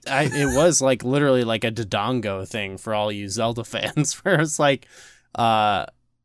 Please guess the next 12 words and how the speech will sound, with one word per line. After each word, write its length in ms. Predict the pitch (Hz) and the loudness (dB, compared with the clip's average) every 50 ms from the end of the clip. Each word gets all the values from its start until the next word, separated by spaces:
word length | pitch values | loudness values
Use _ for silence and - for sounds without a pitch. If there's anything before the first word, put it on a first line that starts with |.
| _ _ - - | _ _ -18 -18
h-, 80 | - - - | -16 -16 -16
how 260 | - - 147 170 170 | -16 -6 0 0 2
would 120 | 170 165 156 | 2 2 2
you 100 | 170 160 | 0 0
describe 540 | 147 151 - - 156 156 156 151 143 123 | 0 -2 -2 0 2 2 2 2 0 -2
Tony 320 | - - 147 139 135 127 113 | -4 -2 0 0 2 0 0
Jaa's, 480 | 107 117 117 117 117 117 117 113 107 | 0 2 2 2 2 2 0 -2 -2
uh, 220 | 117 110 107 104 101 | 0 0 0 -2 -2
final, 520 | - - 127 117 113 113 107 107 107 - - _ _ _ _ - | -4 -2 -2 -2 -2 -2 -2 -4 -6 -6 -10 _ _ _ _ -4
final 280 | - 135 120 113 113 | -2 -2 -2 -2 -2
shot 380 | - - - 135 110 113 - - | -4 -2 0 0 0 0 -2 -4
here? 340 | 113 107 92 85 95 113 | -6 -8 -6 -6 -6 -8